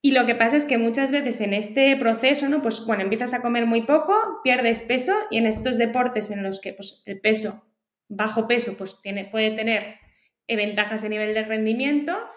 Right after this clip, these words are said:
al principio tú puedes decir, "Buah, estoy mejor que nunca"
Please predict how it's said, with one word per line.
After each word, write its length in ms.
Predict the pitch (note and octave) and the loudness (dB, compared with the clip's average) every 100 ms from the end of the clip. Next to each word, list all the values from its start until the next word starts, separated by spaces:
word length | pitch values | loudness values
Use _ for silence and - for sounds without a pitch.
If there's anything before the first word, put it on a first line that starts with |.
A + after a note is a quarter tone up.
| - _ _ _ _ - | -20 _ _ _ _ 0
al 160 | B3+ | 0
principio 520 | B3+ B3 A3+ D4 F#4+ G4 | 0 -2 0 0 0 -2
tú 140 | B3 | -4
puedes 320 | C#4 C4 B3 | -4 -4 -4
decir, 360 | A#3+ A#3 A3+ A3 | -8 -8 -8 -6
"Buah, 280 | A#3 G#3+ - | -6 -6 -10
estoy 200 | - C4 | -6 -2
mejor 300 | B3 A#3 A3+ | -2 -2 -2
que 140 | A3+ A3 | -2 -2
nunca" 540 | G#3+ G#3+ G#3+ - | -2 -6 -12 -18